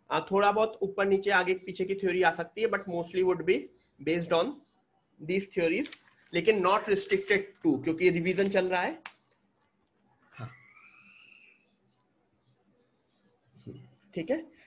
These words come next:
किसी को इस question में कुछ भी problem है, theory के notes में revise कर लेना, clear हो जाएगा।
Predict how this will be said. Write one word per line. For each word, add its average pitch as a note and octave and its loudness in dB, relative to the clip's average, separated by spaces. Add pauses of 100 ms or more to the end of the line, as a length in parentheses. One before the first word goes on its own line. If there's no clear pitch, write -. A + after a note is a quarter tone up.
(140)
किसी G3+ 0
को A#3 6
इस A3 2
question G#3+ 0
में G#3+ 0
कुछ G3 4
भी G#3+ -2
problem G#3 2
है, A#3+ 2
theory G3 0
के G3 0
notes F#3 -2
में G#3 0
revise E3+ 0
कर F#3 0
लेना, F#3 -2 (560)
clear E3+ 4
हो E3+ 2
जाएगा। D#3+ 0